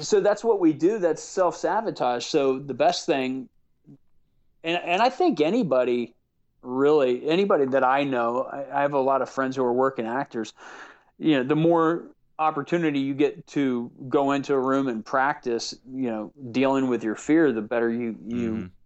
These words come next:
Speaker 1: get
Speaker 2: More
Speaker 1: at it.
Speaker 2: comfortable you become.
Speaker 1: But I think it's really just about focusing on the work. What do I want in this scene, and what's the other person giving me?
Speaker 2: Mm-hmm.
Speaker 1: Because if you're focused on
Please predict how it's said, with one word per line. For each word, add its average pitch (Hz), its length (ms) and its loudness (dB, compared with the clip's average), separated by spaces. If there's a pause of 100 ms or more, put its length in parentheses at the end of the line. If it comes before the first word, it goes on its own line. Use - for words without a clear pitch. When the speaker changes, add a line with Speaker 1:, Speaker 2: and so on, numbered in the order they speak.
(120)
Speaker 1:
get 156 160 2
Speaker 2:
More 151 100 2
Speaker 1:
at 113 80 4
it. - 40 0
Speaker 2:
comfortable 90 280 -4
you 87 60 -14
become. 92 320 -12 (440)
Speaker 1:
But 135 80 -2
I 143 80 2
think 160 280 0
it's 131 160 0
really 147 580 2 (180)
just 156 180 -2
about 135 260 0
focusing 160 680 -2
on 143 180 0
the 135 80 0
work. 151 340 0
What 123 200 2
do 156 120 4
I 147 120 4
want 139 380 -2 (140)
in 160 260 -4
this 180 180 0
scene, 131 600 -2 (680)
and 139 240 0
what's 139 240 0
the 151 120 4
other 139 160 2
person 135 400 -2
giving 131 380 0
me? 80 220 -12 (160)
Speaker 2:
Mm-hmm. 92 280 -14 (540)
Speaker 1:
Because 139 320 -4
if 139 100 -2
you're 135 140 2
focused 208 560 -2
on 135 500 0